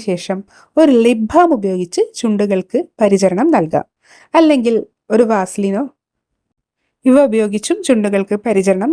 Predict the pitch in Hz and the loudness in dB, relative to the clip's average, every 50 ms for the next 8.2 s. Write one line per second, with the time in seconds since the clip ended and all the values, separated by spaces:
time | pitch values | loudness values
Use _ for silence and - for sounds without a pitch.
0 | 311 262 214 190 190 180 175 170 160 156 160 160 156 156 151 160 147 - - _ | 2 0 0 0 -2 -4 -2 -2 -4 -4 -4 -6 -6 -6 -6 -6 -8 -8 -8 _
1 | _ _ _ _ _ _ _ _ _ _ _ _ _ _ _ _ _ _ _ _ | _ _ _ _ _ _ _ _ _ _ _ _ _ _ _ _ _ _ _ _
2 | - 269 262 - 269 262 247 247 240 240 240 233 233 240 233 220 247 262 269 285 | -6 -6 -2 0 2 2 2 2 2 0 0 0 0 0 2 2 2 4 4 4
3 | 269 262 262 247 233 - 240 226 220 214 214 214 214 196 185 175 170 175 170 - | 2 2 2 0 -2 0 0 2 2 2 0 0 -2 -2 0 0 -2 -2 -2 -2
4 | 247 262 254 - 247 233 233 226 220 220 214 220 208 202 190 196 196 196 196 196 | -4 -4 -2 -2 -2 -2 -2 -2 -2 -2 -2 0 0 0 -2 -2 -4 -2 -4 -4
5 | 196 202 _ _ _ _ _ _ _ _ - 226 208 226 202 220 220 214 208 202 | -6 -8 _ _ _ _ _ _ _ _ -4 0 0 2 2 2 2 2 2 0
6 | 202 196 190 185 202 254 277 - 277 233 233 220 214 202 196 - 196 190 214 294 | 0 0 0 0 0 -2 0 0 0 2 2 2 2 0 -2 -4 -4 -2 0 2
7 | 370 349 330 330 311 320 285 269 254 233 220 226 208 202 208 208 202 202 196 196 | 2 4 4 2 0 0 -2 -2 -2 0 0 -2 0 0 0 0 0 -2 -2 -2
8 | 190 190 226 330 | -2 -2 -2 -2